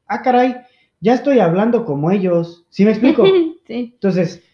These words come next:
Speaker 1: ¿por qué? Porque te relacionas con ellos y de repente te das cuenta de que ya estás hablando como.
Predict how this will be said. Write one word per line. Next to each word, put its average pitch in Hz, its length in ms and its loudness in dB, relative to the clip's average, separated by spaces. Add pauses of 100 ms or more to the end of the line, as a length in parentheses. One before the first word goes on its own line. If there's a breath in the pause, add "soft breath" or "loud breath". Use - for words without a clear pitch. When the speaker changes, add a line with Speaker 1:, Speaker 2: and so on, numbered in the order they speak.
(140 soft breath)
Speaker 1:
¿por 196 220 0
qué? 240 120 4
Porque 220 260 -4
te 196 120 -2
relacionas 185 580 -2
con 226 180 -4
ellos 202 300 -4
y 202 60 -8
de 180 100 -4
repente 165 460 -4
te 185 160 -6
das 160 260 -4
cuenta 185 300 -4
de 151 160 -8
que 139 140 -10
ya 143 160 -6
estás 135 300 -12
hablando 135 540 -10
como. 220 320 -10